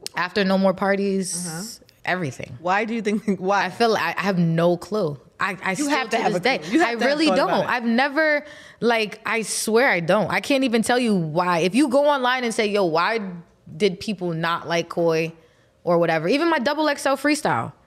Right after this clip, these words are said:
Speaker 2: Mm-hmm.
Speaker 1: Like, when I did my double X L freestyle, I got shitted on for that. And I was really being me. I didn't think there was nothing. Still to this day, I didn't think there was nothing wrong with it. But, you know, people felt how they felt.
Speaker 2: Yeah.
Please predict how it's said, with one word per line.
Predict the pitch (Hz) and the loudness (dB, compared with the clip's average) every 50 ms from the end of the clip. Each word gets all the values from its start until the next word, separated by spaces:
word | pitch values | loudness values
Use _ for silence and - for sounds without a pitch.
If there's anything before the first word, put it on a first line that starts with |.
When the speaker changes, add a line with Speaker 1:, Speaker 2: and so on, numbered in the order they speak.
| _ - | _ -20
Speaker 2:
Mm-hmm. | 139 139 143 139 143 143 | -20 -18 -16 -12 -4 -2
Speaker 1:
Like, | 196 196 | 0 0
when | 202 214 | 2 2
I | 214 226 | 2 2
did | 226 254 | 0 0
my | 247 233 | 0 0
double | 220 202 233 233 233 | 0 0 0 2 2
X | 233 220 - | 0 0 0
L | 226 220 214 | 0 0 0
freestyle, | - 240 220 - 208 180 | 0 0 0 0 0 0
I | 170 190 | 0 0
got | 208 190 | -2 -2
shitted | 156 - - - - 240 247 247 220 202 | -2 -2 -2 0 2 2 2 2 2 2
on | 170 156 | 0 0
for | - - 147 | -2 -2 -2
that. | 135 127 123 113 - - - - - - - - _ _ - | 0 -2 -2 -4 -6 -12 -20 -20 -20 -20 -20 -20 _ _ -4
And | 160 180 196 | -2 -2 0
I | 196 240 | 0 0
was | 247 226 220 175 | 0 0 0 0
really | 165 185 226 233 240 226 | 2 2 2 2 2 2
being | 202 226 226 220 208 190 175 | 2 2 2 2 2 0 0
me. | 190 220 202 151 139 | 0 0 0 -2 0
I | 143 165 | 0 0
didn't | 175 175 165 - | 0 0 0 0
think | 185 180 160 | -2 -2 0
there | 175 165 | 0 0
was | 170 165 160 | 0 0 0
nothing. | 170 170 - 180 | -2 -2 -2 -2
Still | - - 214 | -2 0 0
to | 196 220 | 0 0
this | 208 170 | -2 0
day, | - 185 202 | 0 0 0
I | 202 | 0
didn't | 180 165 147 | 0 -2 -2
think | 151 147 151 135 | -4 -4 -2 -2
there | 143 | -2
was | 135 135 147 | -2 -2 -2
nothing | 135 - 139 123 | -2 -4 -4 -4
wrong | 131 131 123 123 | -2 -2 -2 -2
with | 120 113 110 | -2 -2 -2
it. | 113 139 | -2 0
But, | 147 165 156 | 0 0 0
you | - 240 | 0 0
know, | 226 180 175 185 180 | 0 2 2 0 0
people | 160 - - 220 180 - 185 | -4 -6 -8 -8 -6 -6 -6
felt | 175 - 175 170 170 | -4 -2 -2 0 0
how | 180 170 | -2 -2
they | 160 160 156 | -2 -4 -4
felt. | - - 196 233 226 214 185 - | -2 0 0 2 2 0 -2 -6
Speaker 2:
Yeah. | 170 165 156 156 156 156 165 | -10 -10 -8 -8 -8 -8 -10